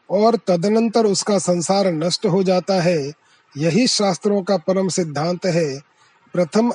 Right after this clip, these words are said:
आदि भूमिकाओं में पहुंचकर मरने वाले प्राणी का भूमिकाओं के अनुसार ही पूर्व जन्म का दुष्कृत नष्ट हो जाता है।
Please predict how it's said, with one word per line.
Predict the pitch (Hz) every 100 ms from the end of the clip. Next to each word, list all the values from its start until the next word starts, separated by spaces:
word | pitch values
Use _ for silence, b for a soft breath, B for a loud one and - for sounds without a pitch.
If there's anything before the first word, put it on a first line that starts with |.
| -
आदि | 185 190 180
भूमिकाओं | 143 175 190 190 190
में | 196 190
पहुंचकर | - 170 180 - 196 160 143 _ b b -
मरने | 143 170 208 240
वाले | 220 202 214
प्राणी | 196 175 180 202
का | 190 190
भूमिकाओं | 143 139 170 175 196 202
के | 190 202
अनुसार | 165 165 - 190
ही | 196 180 165 139 _ b b _ -
पूर्व | 214 254 233
जन्म | 196 196 202
का | 190 202
दुष्कृत | 156 185 - 196 196
नष्ट | 170 165 170 214
हो | 185 185
जाता | 185 165 196 175
है। | 175 139